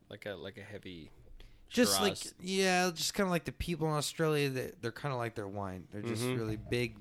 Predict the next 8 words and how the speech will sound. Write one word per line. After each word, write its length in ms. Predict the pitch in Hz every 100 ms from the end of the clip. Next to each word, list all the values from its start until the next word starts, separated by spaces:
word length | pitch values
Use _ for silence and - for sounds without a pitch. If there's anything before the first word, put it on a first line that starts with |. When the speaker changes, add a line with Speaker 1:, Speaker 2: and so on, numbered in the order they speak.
| -
Speaker 2:
bold, 380 | 107 110 110 107 104 - - - - - -
outspoken. 1000 | 113 113 - - - - 110 104 110 107 104
Speaker 1:
Little 220 | 101 98 -
Speaker 2:
I 20 |
Speaker 1:
penfold-, 240 | 120 113 131
Speaker 2:
mean, 260 | 127 120 113
you 40 |
Speaker 1:
penfolds. 760 | 131 180 151 107 104 - -